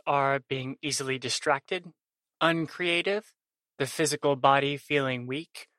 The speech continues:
or being unable to pay attention. And according to these esoteric teachings,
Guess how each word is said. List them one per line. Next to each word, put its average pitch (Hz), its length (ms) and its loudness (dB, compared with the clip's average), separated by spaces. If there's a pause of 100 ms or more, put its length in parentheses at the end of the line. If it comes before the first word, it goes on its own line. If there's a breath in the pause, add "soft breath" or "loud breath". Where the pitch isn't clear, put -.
(240)
or 185 240 6
being 175 400 -2
unable 175 380 2
to 143 100 -6
pay 151 160 6
attention. 139 640 0 (440)
And 190 420 4
according 226 600 4
to 147 180 -2
these 127 340 -2
esoteric 131 600 0
teachings, 147 720 -6